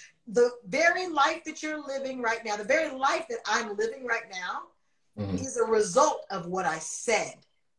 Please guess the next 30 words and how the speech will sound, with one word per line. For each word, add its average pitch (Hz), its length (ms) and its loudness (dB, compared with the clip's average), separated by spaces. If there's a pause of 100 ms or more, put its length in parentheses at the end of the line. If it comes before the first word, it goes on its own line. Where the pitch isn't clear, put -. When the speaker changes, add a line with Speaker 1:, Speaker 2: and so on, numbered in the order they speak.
(1900)
Speaker 2:
That's 92 180 2
so 104 200 10
true. 92 340 6 (580)
Speaker 1:
That 269 260 10
is 262 240 0
it. 294 220 2 (480)
That 262 260 10
is, 233 100 -6 (360)
the 226 120 4
car 330 440 4
I 294 140 6
drive 226 380 2
is 208 120 -4
a 196 40 -6
result 196 460 -4
of 185 100 -10
what 196 180 0
I 165 140 0
said. - 560 -2 (1000)
Everything. 339 640 4 (280)
Oh, 277 420 4
I 269 160 2
just 311 200 -8
heard 226 220 -4
this 254 240 0
one 185 120 -12
from, 202 360 -4
I 220 80 0
love 208 240 -2
this, 185 220 -10